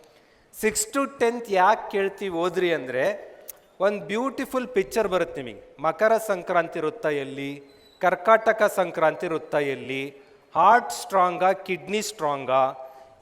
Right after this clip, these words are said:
ಈ ಹಾರ್ಟ್ ಇಂಪಾರ್ಟೆಂಟಾ, ಕಿಡ್ನಿ ಇಂಪಾರ್ಟೆಂಟಾ, ಯಾವ್ದು ಜಾಸ್ತಿ ಹೊತ್ತು ನಿಂತೋದ್ರೆ ಬದುಕ್ಬೋದು, ಈ ಎಲ್ಲ ಮಾಹಿತಿಗಳು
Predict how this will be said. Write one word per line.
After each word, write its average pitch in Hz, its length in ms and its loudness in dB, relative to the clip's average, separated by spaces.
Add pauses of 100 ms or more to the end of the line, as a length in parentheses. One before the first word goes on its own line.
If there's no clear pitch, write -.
(140)
ಈ 170 60 -10
ಹಾರ್ಟ್ 220 420 6
ಇಂಪಾರ್ಟೆಂಟಾ, 196 580 2
ಕಿಡ್ನಿ 202 420 -2
ಇಂಪಾರ್ಟೆಂಟಾ, 139 880 0 (240)
ಯಾವ್ದು 208 440 6
ಜಾಸ್ತಿ 208 440 2
ಹೊತ್ತು 214 240 0
ನಿಂತೋದ್ರೆ 196 540 0
ಬದುಕ್ಬೋದು, 151 1080 -4
ಈ 185 100 -4
ಎಲ್ಲ 233 380 0
ಮಾಹಿತಿಗಳು 202 1120 -2